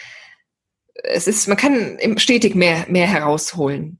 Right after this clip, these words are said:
mit seinem Körper. Also man kann mit seiner Gesundheit ein Spaziergänger oder ein Marathonläufer sein und alles dazwischen. Und dann kommen halt eben auch neue Lebensherausforderungen, die dann,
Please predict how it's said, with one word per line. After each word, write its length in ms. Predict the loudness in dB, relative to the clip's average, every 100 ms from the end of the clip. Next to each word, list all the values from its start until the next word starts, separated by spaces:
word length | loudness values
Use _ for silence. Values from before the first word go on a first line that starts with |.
| -18
mit 120 | -12
seinem 220 | -8 -8
Körper. 600 | -6 -6 -6 -6 -6 -6 -12
Also 180 | -10
man 80 | -10
kann 140 | -4 -4
mit 100 | -2
seiner 140 | -2
Gesundheit 440 | 0 0 2 0
ein 100 | -2
Spaziergänger 520 | -6 -4 -2 0 0 0
oder 120 | -2
ein 120 | -2
Marathonläufer 720 | -2 -2 -4 -2 -2 -2 -4
sein 340 | -4 -4 -2 -2
und 120 | -2
alles 180 | -2 -2
dazwischen. 840 | -8 -8 -4 -2 -2 -6 -6 -10 -16 -20 -20 -20 -20 -20 _ _ _ _ _ _ _
Und 240 | -2 0
dann 160 | 2 2
kommen 180 | 2 2
halt 140 | 0
eben 220 | -2 2
auch 140 | 2 2
neue 200 | 2 4
Lebensherausforderungen, 1120 | 4 2 0 2 2 2 0 0 0 -4 -4
die 100 | -4
dann, 320 | -4 -6 -10